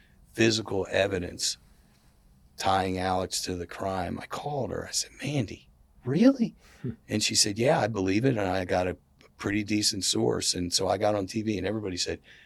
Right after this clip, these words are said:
Speaker 1: "Do you think Mandy's right?" And I said, "Look, she is not gonna destroy the credibility that she has or Fitz News that they build up over the past nine months. They've never been wrong
Speaker 2: Mm-hmm.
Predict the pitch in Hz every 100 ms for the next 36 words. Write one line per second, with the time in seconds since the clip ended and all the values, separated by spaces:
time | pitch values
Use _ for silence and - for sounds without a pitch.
0 | _ _ - 113 190 202 113 127 170 143
1 | 104 104 76 104 - 98 98 87 - _
2 | _ _ _ _ _ - - 180 180 98
3 | 104 113 143 131 127 120 101 98 - -
4 | 113 104 95 92 - 110 127 110 110 107
5 | 101 92 92 90 - 117 117 107 98 90
6 | 92 95 90 - 120 - 117 110 90 95
7 | - 95 92 87 104 98 95 - 110 131
8 | 131 135 95 - - _ _ - - 104
9 | 95 98 101 110 110 107 110 107 104 -
10 | 101 95 104 120 147 151 175 175 226 143
11 | 92 123 - 98